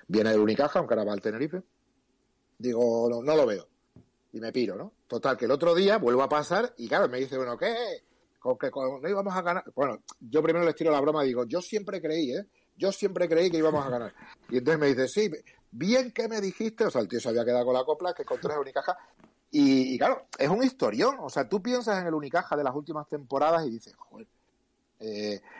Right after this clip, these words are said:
la, eh, pasan de Euroliga a Eurocup, de Eurocup a la B C L, eh, pierden en B C L contra un equipo rumano, eh, todas las movidas que ha habido de cambio de entrenadores, mitad de temporada, cambio de presidente y tal". Y,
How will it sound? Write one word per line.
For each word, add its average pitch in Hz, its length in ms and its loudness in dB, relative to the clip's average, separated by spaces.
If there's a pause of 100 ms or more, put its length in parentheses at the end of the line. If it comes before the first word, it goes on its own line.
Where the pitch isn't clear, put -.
(240)
la, 101 260 0
eh, 117 220 2
pasan 156 580 -2
de 131 100 -2
Euroliga 131 360 4
a - 20 6
Eurocup, 113 380 0
de 104 60 -10
Eurocup 120 380 -4
a 180 60 4
la 139 80 0
B 120 100 -4
C 120 240 -2
L, 98 360 -4
eh, 117 580 0 (240)
pierden 175 480 0
en 135 160 -6
B 147 100 2
C 165 140 -4
L 175 100 -2
contra 139 260 -2
un 147 60 -2
equipo 147 280 -4
rumano, 117 540 -6 (300)
eh, 113 880 0
todas 139 180 2
las 139 80 -4
movidas 147 200 0
que - 100 -4
ha - 20 2
habido 156 180 4
de 139 100 2
cambio 143 400 0
de 131 80 -2
entrenadores, 123 800 2
mitad 123 180 -2
de 120 140 -2
temporada, 135 640 0
cambio 117 220 -6
de 110 60 -16
presidente 120 380 -20
y 110 40 -20
tal". 104 140 -20 (600)
Y, 120 200 -6